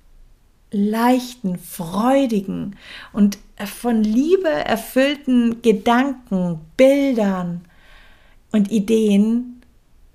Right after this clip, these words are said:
die Worte von anderen eingemischt. Das sind immer Worte, die in irgendeiner Art und Weise begrenzen, die eindämmen, die,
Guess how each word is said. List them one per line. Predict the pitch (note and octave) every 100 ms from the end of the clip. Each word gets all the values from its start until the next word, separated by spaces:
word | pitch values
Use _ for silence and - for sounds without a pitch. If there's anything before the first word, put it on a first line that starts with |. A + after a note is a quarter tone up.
| _ -
die | F3
Worte | G3 G#3 B3 C4+ B3+ C#4+ C#4 C4+ C#4 _ _ _ _ _ _ _ _
von | - G3+ -
anderen | F#3 F#3 F#3 E3 D#3+ - D#3 - _ -
eingemischt. | F3 E3+ E3+ E3+ E3+ D#3+ D#3 - - - _ _ - _ _ - _ _ _
Das | - G#3
sind | A#3+ B3 C#4
immer | C#4+ D4 C#4+ C#4+ D4 - - - _ -
Worte, | A3 F#3+ A#3 B3+ B3 G#3+
die | G#3+
in | A3
irgendeiner | - B3+ B3 A#3 C#3
Art | - B3
und | G#3+
Weise | G#3 G3+
begrenzen, | G3 G3 F#3 F#3 F#3+ G3 - D#3+ D#3+ - _ _ _ _ - - - - - -
die | A3 G#3+ G#3+ G3+ - - - -
eindämmen, | G#3+ A3 A#3+ G#3+ F3 D#3+ E3 E3 F3+ - - _ - - - - _ - _ -
die, | A3+ A3+ A3